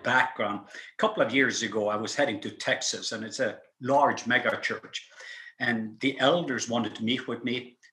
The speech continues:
have some good time conversation. We had started to develop a good relationship, mainly a Southern, Spirit-filled Southern Baptist church. And I was flying there, and I didn't know, I had this tightness in my chest, little problem breathing. That night, I couldn't sleep,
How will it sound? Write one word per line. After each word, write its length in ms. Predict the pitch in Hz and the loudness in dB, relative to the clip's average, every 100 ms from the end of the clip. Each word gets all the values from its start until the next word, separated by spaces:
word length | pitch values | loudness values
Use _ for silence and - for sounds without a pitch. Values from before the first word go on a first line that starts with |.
| _ - | _ 0
have 200 | 131 123 | 2 2
some 140 | 117 | -2
good 360 | 120 117 - - | -2 -2 -4 -8
time 320 | 123 120 117 | -4 -2 -2
conversation. 800 | 123 110 107 120 113 110 - 110 | -2 0 0 0 0 0 -2 -2
We 60 | |
had 80 | 107 | 0
started 340 | - 143 131 | 4 4 2
to 120 | 113 113 | -2 -2
develop 460 | 113 107 123 110 | 0 2 2 2
a 60 | 101 | -4
good 240 | 90 117 | -4 -4
relationship, 800 | 104 107 107 - 101 - 101 - | -2 -2 0 -2 -4 -6 -8 -8
mainly 260 | 117 151 143 | -4 0 0
a 40 | |
Southern, 420 | - 143 120 101 - _ | 2 2 2 -4 -8 _
Spirit-filled 560 | - - 190 170 - 123 | 0 2 2 0 -2 -2
Southern 300 | - 117 107 | 0 0 0
Baptist 400 | 110 113 104 95 | 0 0 -2 -8
church. 300 | - 95 - - | -8 -8 -10 -12
And 120 | 92 - - - - | -14 -14 -16 -10 0
I 60 | |
was 180 | 139 151 | 2 2
flying 400 | - 139 160 160 | 2 4 4 4
there, 140 | 110 107 | -2 -2
and 120 | 127 | -2
I 100 | 147 | -2
didn't 400 | 185 175 131 123 | -2 -4 -4 0
know, 240 | 127 135 | 4 4
I 100 | 113 | 4
had 120 | 123 120 | 0 0
this 200 | 107 - | -2 -4
tightness 640 | - 185 - - 185 170 | 0 2 0 -6 -6 -4
in 120 | 151 | -4
my 120 | 135 110 | -2 0
chest, 500 | - 135 123 - - _ - - - _ | 0 0 0 -4 -10 _ -20 -20 -20 _
little 200 | 131 202 | 0 0
problem 400 | - 165 165 156 | 6 6 6 0
breathing. 560 | - 110 127 135 127 127 - | -4 0 0 0 -2 -6 -6
That 160 | 120 113 | -6 -2
night, 400 | 110 139 139 117 | 2 2 2 -4
I 80 | 113 | -6
couldn't 360 | - 139 107 | -2 -2 -2
sleep, 280 | - 120 104 | -2 -2 -4